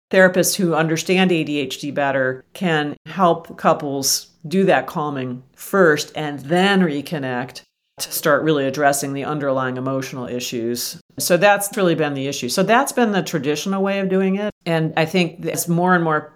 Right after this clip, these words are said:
professionals learn about A D H D and all of its machinations, the better things will become. And actually, one of the things that I wish to do in the future is work on helping spread the word in the therapeutic community and doing more of the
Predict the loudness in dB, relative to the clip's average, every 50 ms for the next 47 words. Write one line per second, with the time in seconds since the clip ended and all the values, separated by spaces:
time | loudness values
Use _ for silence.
0 | _ _ -2 -2 0 2 4 2 2 2 -2 -4 -6 -6 -6 -4 -4 -2 -2 -2
1 | -4 -6 -4 -4 -4 -2 0 2 2 2 0 -2 -6 _ -6 -2 -2 0 0 0
2 | 0 0 0 -2 -4 -2 0 2 4 4 4 4 4 2 0 -4 -10 -8 -6 -4
3 | -4 -4 -6 -6 -6 -4 -2 -2 -2 -2 -2 -4 -6 -8 -10 -10 -12 -12 -8 -8
4 | -6 -6 -6 -8 -8 -8 -8 -8 -6 -6 -6 -6 -6 -4 -2 0 4 6 6 6
5 | 6 4 2 0 0 -2 0 -2 -2 -2 -4 -4 -2 -2 0 0 0 -2 -2 -6
6 | -8 -8 -6 -2 -2 -2 -2 -2 -2 -2 -2 -2 -4 -4 -4 -6 -6 -6 -6 -6
7 | -6 -4 -2 0 4 6 6 6 4 2 0 -6 -14 -20 _ _ _ _ -2 4
8 | 6 6 6 4 2 -2 0 0 0 0 0 -2 -4 -4 -4 -6 -4 -4 -6 -6
9 | -6 -4 -2 -2 0 0 0 -2 -2 -4 -6 -8 -6 -6 -6 -6 -6 -6 -8 -8
10 | -6 -6 -6 -6 -6 -6 -8 -8 -8 -10 -12 -8 -6 -6 -2 2 2 2 2 0
11 | -2 0 0 0 0 -2 -4 -4 -6 -8 -4 -4 -4 -4 -4 -4 -4 -4 -6 -6
12 | -8 -10 -8 -8 -8 -8 -8 -6 -6 -6 -6 -6 -6 -6 -6 -8 -10 -12 -12 -10
13 | -6 -4 -4 -2 -2 0 0 0 0 0 0 0 0 0 -2 -4 -4 -2 -2 -2
14 | -4 -8